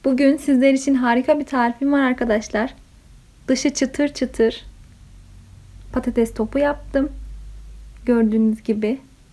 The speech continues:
Görünüşü harika, tadı da çok lezzetli. Evet, tarifimize başlayalım. İlk olarak dört adet orta boy patatesi ezeceğim.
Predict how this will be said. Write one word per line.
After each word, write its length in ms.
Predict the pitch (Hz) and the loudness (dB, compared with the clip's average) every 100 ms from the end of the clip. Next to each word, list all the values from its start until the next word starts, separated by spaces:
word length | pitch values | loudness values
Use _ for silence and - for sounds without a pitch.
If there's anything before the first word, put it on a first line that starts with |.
| - - - - - - - - - - _ _ - | -20 -20 -20 -20 -20 -20 -20 -20 -20 -20 _ _ 2
Görünüşü 480 | 240 233 226 226 226 | 4 4 4 2 0
harika, 680 | 220 214 220 226 - 294 - | 0 0 0 -2 -2 -4 -4
tadı 280 | 254 233 226 | -4 -2 0
da 80 | 226 | -2
çok 280 | 247 - | -6 -2
lezzetli. 640 | 302 294 294 285 - 285 302 - _ _ - _ - | -2 0 -2 -4 -2 -2 -2 -8 _ _ -20 _ -4
Evet, 280 | 240 240 233 | 0 0 0
tarifimize 500 | 247 233 240 233 214 | 0 2 2 2 2
başlayalım. 580 | 220 254 - 294 285 330 - - - - | -2 -2 0 2 2 -2 -8 -20 -20 -4
İlk 240 | 285 285 269 | -2 0 2
olarak 360 | 233 226 226 | 2 0 2
dört 220 | 254 262 | 2 2
adet 220 | 254 214 214 | 0 -2 0
orta 340 | 226 220 254 226 | 0 0 0 0
boy 120 | 220 | 0
patatesi 560 | 240 220 226 220 - | -2 -2 0 -2 0
ezeceğim. 520 | 208 214 - 277 269 | 0 0 -2 0 0